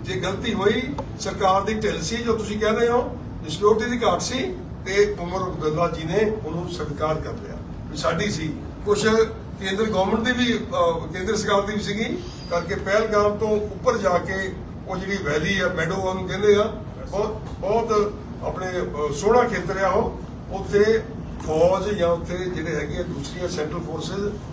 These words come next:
ਚਾਹੀਦੀਆਂ ਸੀਗੀਆਂ, ਕਰਕੇ ਆਲੇ ਦੁਆਲੇ ਜੰਗਲ ਸੀਗਾ।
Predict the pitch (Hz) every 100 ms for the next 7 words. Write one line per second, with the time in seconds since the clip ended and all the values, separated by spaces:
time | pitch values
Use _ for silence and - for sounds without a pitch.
0 | - 202 214 220 226 220 - 196 196 220
1 | - - - 175 170 180 175 175 190 196
2 | 156 156 196 190 208 233 -